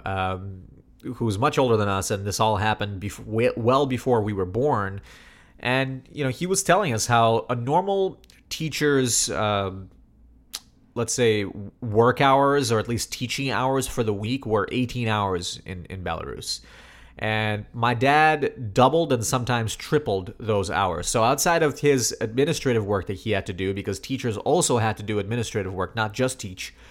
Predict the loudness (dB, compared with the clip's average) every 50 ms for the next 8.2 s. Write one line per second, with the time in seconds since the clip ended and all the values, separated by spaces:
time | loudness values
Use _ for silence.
0 | -20 -20 -20 -20 -20 -18 -6 -2 -2 2 6 8 8 8 8 4 2 2 4 6
1 | 6 6 4 4 2 2 4 4 4 4 6 4 4 4 2 0 -2 -6 -2 0
2 | 0 2 2 0 0 0 0 0 0 0 -2 -4 -2 -2 -2 -2 -4 -4 -4 -2
3 | -2 -2 -4 -8 -8 -6 -8 -8 -8 -10 -12 -18 -20 -20 -20 -20 -20 -10 -6 -2
4 | -2 -2 -2 -4 -8 -18 -20 -16 -14 0 4 6 6 6 6 4 4 4 4 2
5 | 0 0 4 4 4 4 2 -2 -4 -2 0 2 2 2 2 2 0 0 0 0
6 | 2 2 0 0 0 -2 -2 -2 -2 -4 -2 0 2 2 4 2 0 -2 -4 -4
7 | -4 -2 0 2 2 2 0 0 0 0 0 0 -2 -4 -6 -4 0 0 0 0
8 | 0 -4 -4